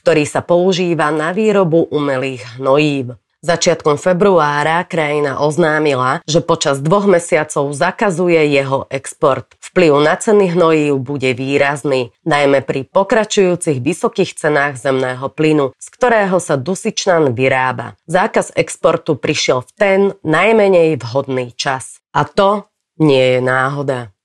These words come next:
Rusko drží v rukách dobré karty. Na západné sankcie sa krajina dlhodobo pripravovala a preto ich prípadné zavedenie domácu ekonomiku výrazne neohrozí.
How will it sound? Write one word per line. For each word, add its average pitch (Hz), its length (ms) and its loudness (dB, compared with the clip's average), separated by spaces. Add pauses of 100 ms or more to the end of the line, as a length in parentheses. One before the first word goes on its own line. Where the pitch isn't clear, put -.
(160)
Rusko 233 640 2
drží 147 400 0
v 143 160 0
rukách 139 400 -6
dobré 139 400 0
karty. 127 640 -6
Na 156 160 2
západné 143 560 0
sankcie 165 720 0
sa 143 160 -2
krajina 135 480 -4
dlhodobo 135 560 0
pripravovala 135 880 -2
a 147 160 0
preto 165 240 0
ich 147 240 0
prípadné 180 480 2
zavedenie 156 720 2
domácu 180 640 0
ekonomiku 139 720 -2
výrazne 127 560 -6
neohrozí. 135 880 -2